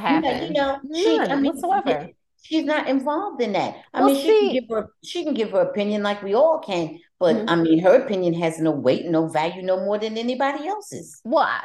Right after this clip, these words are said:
Speaker 2: you know what, Ma? Yeah, I was gonna say, 'cause they clearly aren't friends, but I'm gonna say, to me, that's w-, when, um, you know, journalism, quote unquote, loses its credibility when you're friends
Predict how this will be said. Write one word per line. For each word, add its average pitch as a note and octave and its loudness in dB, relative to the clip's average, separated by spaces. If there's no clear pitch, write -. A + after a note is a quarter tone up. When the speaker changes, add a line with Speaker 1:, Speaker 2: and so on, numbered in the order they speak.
Speaker 2:
you C4+ 0
know C#4 -2
what, B3 0
Ma? C4 -2
Yeah, D#3+ -2
I G3 0
was G3 -6
gonna G3 -6
say, F3+ -6
'cause F#3+ -12
they F#3+ -2
clearly A3 0
aren't D#3+ -8
friends, F#3+ -4
but - -2
I'm A#3+ 0
gonna A#3+ 0
say, F3 -2
to F4 -2
me, G4 4
that's E4 4
w-, G3+ -4
when, G3 -4
um, D#3+ -4
you G3+ 6
know, E3 4
journalism, G3 0
quote F#3+ -4
unquote, F3 0
loses F#3 -2
its - -14
credibility F#3 -2
when F#3 -2
you're G#3+ 4
friends G#3+ -2